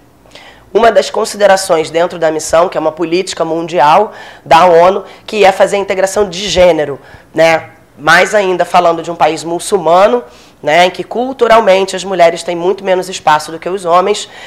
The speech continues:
a ideia da missão também era trazer esse lado de gênero para todos esses setores. Então, havia mulheres presentes,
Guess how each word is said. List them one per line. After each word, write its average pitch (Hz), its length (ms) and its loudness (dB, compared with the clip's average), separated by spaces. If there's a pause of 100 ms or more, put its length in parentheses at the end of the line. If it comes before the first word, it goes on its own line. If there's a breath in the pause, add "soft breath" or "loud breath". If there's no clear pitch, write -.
(160 loud breath)
a 156 160 4
ideia 170 400 4
da 170 100 0
missão 175 360 -2
também 180 400 2
era 180 120 4
trazer 196 540 0 (320 loud breath)
esse 202 320 2
lado 185 260 4
de 196 140 -10
gênero 196 420 2
para 208 300 4
todos 220 380 4
esses 233 200 -2
setores. 156 560 -2 (280 loud breath)
Então, 175 500 2 (220 loud breath)
havia 175 400 2
mulheres 180 440 4
presentes, 185 720 0